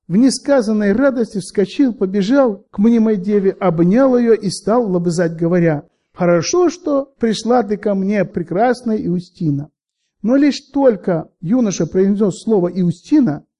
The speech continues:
как бес тотчас исчез, не будучи в состоянии вынести даже имени Иустины.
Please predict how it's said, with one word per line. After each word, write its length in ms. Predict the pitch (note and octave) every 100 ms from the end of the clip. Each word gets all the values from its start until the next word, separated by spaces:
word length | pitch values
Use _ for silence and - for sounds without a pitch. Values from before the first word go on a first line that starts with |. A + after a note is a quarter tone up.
| _ _
как 280 | - G3 F3 F3
бес 280 | C#4 D4 -
тотчас 840 | - D4+ - - B3+ C4 C#4 -
исчез, 880 | C#4+ - - - F#3 F3+ F3+ - _ _ _ _ _ -
не 160 | A3
будучи 520 | G3+ A3+ A#3 F#3+ -
в 60 | F3
состоянии 680 | - E3 - E3 G3+ C4 B3+
вынести 540 | F3 D#3 B3+ C#4 -
даже 260 | F#3+ G#3+ A3+
имени 800 | - C#4 D4 D4 G#3 E3+ D3 D3 -
Иустины. 800 | E3 E3 - - E3 C3+ C#3